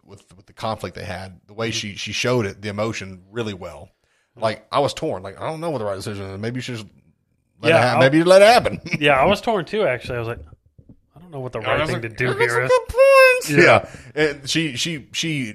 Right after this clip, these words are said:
Speaker 1: did that. She showed that very well. An
Speaker 2: Yeah.
Speaker 1: excellent acting, just a masterclass, if you will.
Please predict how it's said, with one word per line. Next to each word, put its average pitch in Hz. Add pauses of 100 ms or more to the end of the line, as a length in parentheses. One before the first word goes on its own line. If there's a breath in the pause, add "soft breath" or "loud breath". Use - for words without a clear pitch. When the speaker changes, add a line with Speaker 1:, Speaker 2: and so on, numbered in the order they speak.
(200)
Speaker 1:
did 135
that. 107
She 113
showed 151
that 107
very 110
well. 95
An 113
Speaker 2:
Yeah. 104
Speaker 1:
excellent 120 (140)
acting, 101
just 92
a -
masterclass, 101
if 98
you 95
will. 92